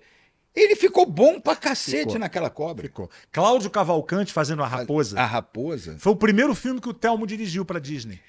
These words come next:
Speaker 1: Era, meu Deus, quem fazia o Lobo?
Speaker 2: O Lobo era Milton
Speaker 1: Milton
Speaker 2: Gonçalves.
Speaker 1: Gonçalves. Putz.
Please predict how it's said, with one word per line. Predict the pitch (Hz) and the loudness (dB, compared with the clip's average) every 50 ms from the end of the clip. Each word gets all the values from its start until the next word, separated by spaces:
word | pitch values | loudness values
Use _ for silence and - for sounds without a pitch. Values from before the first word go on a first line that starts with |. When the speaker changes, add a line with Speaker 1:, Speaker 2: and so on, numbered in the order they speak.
| _ _ _ | _ _ _
Speaker 1:
Era, | 117 127 139 143 143 151 147 143 135 135 127 123 117 113 107 101 95 85 - _ _ - | -2 -2 0 0 2 2 2 2 0 0 0 -2 -2 -4 -4 -6 -8 -10 -14 _ _ -12
meu | - 123 135 139 131 110 | -10 -6 -6 -4 -6 -6
Deus, | 92 98 117 120 117 113 104 92 - - - - - _ _ _ _ _ _ _ _ _ _ - | -8 -8 -6 -6 -6 -6 -8 -10 -12 -14 -16 -16 -20 _ _ _ _ _ _ _ _ _ _ -10
quem | 190 214 185 | -8 -8 -8
fazia | - - 165 151 117 101 104 123 139 | -8 -6 -6 -6 -6 -8 -8 -10 -8
o | 131 | -8
Lobo? | 110 113 135 170 185 151 104 87 90 85 71 - _ _ _ _ _ _ _ _ _ _ _ _ _ _ _ _ _ _ _ _ _ _ _ | -6 -6 -6 -6 -6 -6 -8 -12 -14 -14 -14 -18 _ _ _ _ _ _ _ _ _ _ _ _ _ _ _ _ _ _ _ _ _ _ _
Speaker 2:
O | - 151 143 | -6 -4 0
Lobo | 139 160 196 196 175 | 4 6 6 6 6
era | 185 170 165 | 4 2 2
Milton | 160 185 247 254 - 233 208 | 2 0 0 0 0 -2 0
Speaker 1:
Milton | 196 190 240 262 208 135 127 120 | 0 0 0 2 2 4 4 4
Speaker 2:
Gonçalves. | 139 170 147 123 | 2 0 -2 -2
Speaker 1:
Gonçalves. | 110 92 78 - - - 73 64 - - _ _ - - _ _ _ _ _ _ _ _ - | -6 -10 -12 -14 -18 -18 -16 -18 -18 -20 _ _ -20 -20 _ _ _ _ _ _ _ _ -12
Putz. | 180 202 170 120 | -10 -8 -8 -10